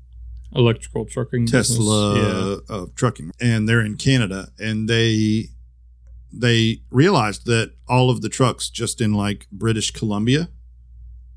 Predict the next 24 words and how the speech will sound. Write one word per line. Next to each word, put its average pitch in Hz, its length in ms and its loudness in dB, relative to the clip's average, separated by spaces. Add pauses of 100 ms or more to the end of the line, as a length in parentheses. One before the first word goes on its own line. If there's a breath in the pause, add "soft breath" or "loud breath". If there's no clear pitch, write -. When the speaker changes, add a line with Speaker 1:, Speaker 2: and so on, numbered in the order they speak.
(640)
Speaker 2:
British 131 240 4
Columbia 120 400 6
can't 131 280 0
charge 120 300 2
them. 69 180 -10 (1160 loud breath)
Like, 123 240 0
just - 260 4
trucks. - 400 2
Speaker 1:
Right, 117 220 -2 (120)
Speaker 2:
We're 165 100 6
Speaker 1:
right. 175 60 4
Speaker 2:
not 156 80 4
even 143 160 6
talking 131 280 4
about, 113 380 0
like, 110 220 -4 (1800)
we're 127 160 4
not 156 200 4
even 143 200 4
talking 127 300 4
about 113 300 2
people 127 220 4
driving 110 500 2
cars, - 560 -2